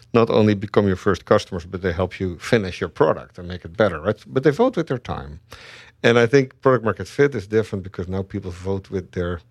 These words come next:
economic commitment, right? They pay. Or they vote with, um, a certain level of commitment that costs them so much <laughs> time that it's actually, uh, more an equivalent of money, right?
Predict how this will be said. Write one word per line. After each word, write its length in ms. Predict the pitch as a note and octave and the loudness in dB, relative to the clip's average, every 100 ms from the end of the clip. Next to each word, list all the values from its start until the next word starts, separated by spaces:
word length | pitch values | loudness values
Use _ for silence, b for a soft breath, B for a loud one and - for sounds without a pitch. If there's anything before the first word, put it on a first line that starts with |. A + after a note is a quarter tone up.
| b b b b | b b b b
economic 720 | - - G#2 A2 A#2+ G#2 - - - _ _ | -2 0 2 4 4 2 0 -14 -18 _ _
commitment, 560 | - A#2 G2 - E2+ E2 | -2 0 0 -2 -12 -4
right? 200 | F#2 G2 | -2 0
They 140 | F#2 | -2
pay. 460 | E2+ - C3 F2 D#2 _ b b b b | -2 2 2 2 -6 _ b b b b
Or 120 | A#2 | 4
they 120 | A#2+ | 4
vote 320 | A2 C3 C3+ | 6 6 6
with, 360 | A#2 A#2 A2+ - - | 6 4 4 -2 -2
um, 360 | A2 G#2+ G#2+ A#2+ | 0 0 -2 -6
a 60 | |
certain 340 | A2+ B2 A#2 A2+ | 0 2 4 4
level 280 | A2+ A2 | 4 4
of 160 | G#2+ - | 0 -2
commitment 420 | A2 A2 A2+ G#2 | -2 -2 -2 -4
that 160 | G2 - | -4 -4
costs 360 | - G#2 - | -2 -2 -2
them 340 | - F#2+ F#2 F2 _ b b | 0 0 0 -4 _ b b
so 200 | - - | 0 4
much 220 | D3+ C#3+ | 4 2
<laughs> 100 | - D3+ | 0 0
time 180 | C#3+ | 2
that 120 | B2 A2 | 4 2
it's 120 | - | 0
actually, 500 | A#2+ - A#2 G#2 G2+ B B B - | -6 -4 -2 -2 -2 B B B -2
uh, 200 | G#2+ - | -2 0
more 200 | A2+ A2+ | 2 4
an 60 | G#2+ | 4
equivalent 540 | G#2 A#2 G#2 G2+ F#2 | 4 2 4 0 -2
of 100 | F2+ | -2
money, 360 | G#2+ G2 E2+ F2 | 0 0 -2 -6
right? 340 | G#2+ G2 G2+ | -2 2 2